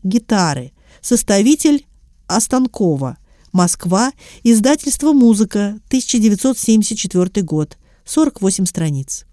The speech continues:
Поет Лев Лещенко. Для голоса в сопровождении эстрадного ансамбля.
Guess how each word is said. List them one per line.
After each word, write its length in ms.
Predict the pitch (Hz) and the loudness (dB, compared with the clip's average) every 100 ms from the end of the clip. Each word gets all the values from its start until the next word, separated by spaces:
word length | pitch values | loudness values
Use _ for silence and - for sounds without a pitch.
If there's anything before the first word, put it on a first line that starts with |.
| _ _ _ - _ - | _ _ _ -20 _ -4
Поет 500 | - 190 185 262 330 - | 0 2 4 2 0 -4
Лев 380 | 190 233 277 | 0 2 2
Лещенко. 680 | 226 226 214 196 196 202 185 - - - | 2 2 2 0 -2 -2 -2 -6 -20 -6
Для 260 | 190 233 226 | 0 2 4
голоса 520 | 214 311 311 - 302 | 4 4 4 2 0
в 40 | |
сопровождении 840 | - 233 214 214 208 208 277 269 262 | 0 0 0 0 0 2 2 2 0
эстрадного 640 | 226 - 254 240 240 247 | -2 0 0 0 0 0
ансамбля. 680 | 240 - 233 165 160 147 | -2 0 0 0 0 -4